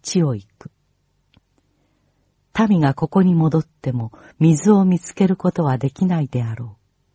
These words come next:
う。そして彼らは言う。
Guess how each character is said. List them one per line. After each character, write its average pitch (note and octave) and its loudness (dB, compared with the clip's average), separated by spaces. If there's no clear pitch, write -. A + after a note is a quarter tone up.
う。 - -20
そ - 0
し - -8
て - -4
彼 D#3 0
ら B2 -4
は A2+ -4
言 A#2 -6
う。 - -16